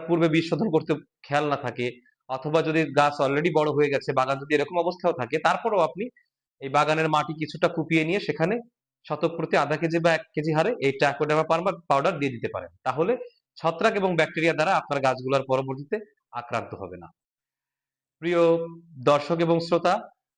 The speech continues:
আহ, যদি এই বিষয়ে আপনাদের আরো কিছু জানার থাকে, তাহলে আপনারা আমাকে ভিডিওর নিচে কমেন্ট করবেন, আমি সেগুলো আপনাদের সঙ্গে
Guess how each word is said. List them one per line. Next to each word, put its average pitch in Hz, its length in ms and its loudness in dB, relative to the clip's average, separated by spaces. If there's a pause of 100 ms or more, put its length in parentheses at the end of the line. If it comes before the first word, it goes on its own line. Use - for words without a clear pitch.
(160)
আহ, 117 640 -2
যদি 160 360 4
এই 180 120 6
বিষয়ে 185 380 2
আপনাদের 170 340 2
আরো 151 240 4
কিছু 165 260 -6
জানার 151 200 4 (100)
থাকে, 165 200 -2
তাহলে 143 340 0
আপনারা 139 340 0
আমাকে 131 300 -2
ভিডিওর 139 340 0
নিচে 139 200 -2
কমেন্ট 131 300 0
করবেন, 165 300 -2 (440)
আমি 175 160 -6
সেগুলো 175 360 0
আপনাদের 156 320 0
সঙ্গে 156 200 -2